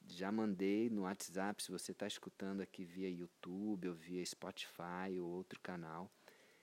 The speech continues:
vai lá no, no YouTube, Bible Project, e acessa e assiste o vídeo, porque traz muita explicação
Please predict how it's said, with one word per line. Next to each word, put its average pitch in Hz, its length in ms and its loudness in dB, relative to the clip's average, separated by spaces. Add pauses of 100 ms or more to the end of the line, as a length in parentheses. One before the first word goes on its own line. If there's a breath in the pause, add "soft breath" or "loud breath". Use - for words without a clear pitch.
(260 loud breath)
vai 92 320 4
lá 101 160 6
no, 101 380 2
no 92 300 0
YouTube, 92 580 -2
Bible 101 400 6 (100)
Project, 98 600 0 (380 soft breath)
e - 120 -2
acessa 98 920 0
e 98 120 2
assiste 113 560 0
o 139 60 4
vídeo, 98 420 0 (120)
porque - 340 -2
traz 98 480 0
muita 117 640 4
explicação 98 880 -4